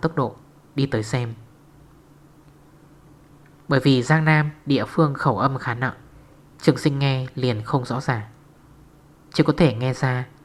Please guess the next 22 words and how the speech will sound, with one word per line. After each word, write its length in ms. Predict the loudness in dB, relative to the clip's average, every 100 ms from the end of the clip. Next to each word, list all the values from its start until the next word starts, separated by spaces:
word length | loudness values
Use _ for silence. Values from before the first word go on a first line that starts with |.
| -20 -12 0
đối 160 | 2
phương 340 | 4 2 2 2
đang 200 | 2 2
hô 140 | 2
hoán, 360 | 0 -2 -6 -8 -18 -20 -20 -20 -2
đồng 180 | 0 2
thời 240 | 2 2
xen 220 | 0 -4
lẫn 260 | -2 -6 -4
các 200 | -6 -2
câu 320 | 0 0 0 -8 -20 -20 -20 -16 -4
"không 200 | -2 2
cần" 280 | 2 2 -4 -12 -20 _ -20 -20 -4
cùng 280 | -2 -2 -6 -12 -18 -2
"chạy 180 | 0
mau". 340 | 2 2 2 -2 -12 -20 -20 -20 -20 -20 -20 -20 -20 -20 -20 -20 -20 -20 -20 -20 -20 -20 -6
Mới 160 | 0 4
đầu 260 | 4 2 -4 -14 -20 -20 -8
hắn 160 | -2
còn 160 | 2 2
tưởng 160 | 2 0
rằng 320 | -2 -2